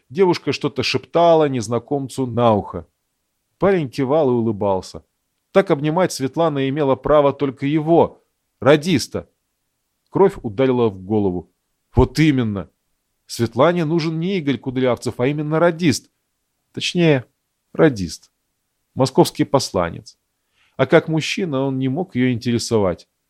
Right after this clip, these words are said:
Слишком молодой и трусливый. Не то что этот. Парень был голый,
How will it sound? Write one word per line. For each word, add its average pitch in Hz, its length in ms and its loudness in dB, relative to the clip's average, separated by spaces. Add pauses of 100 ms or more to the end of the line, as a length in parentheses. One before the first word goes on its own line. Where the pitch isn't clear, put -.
Слишком 160 400 -6
молодой 120 400 4
и 101 40 0
трусливый. 95 680 -4 (540)
Не 107 80 -4
то 170 160 0
что - 240 2
этот. - 360 0 (840)
Парень 196 300 0
был 131 180 0
голый, 110 500 0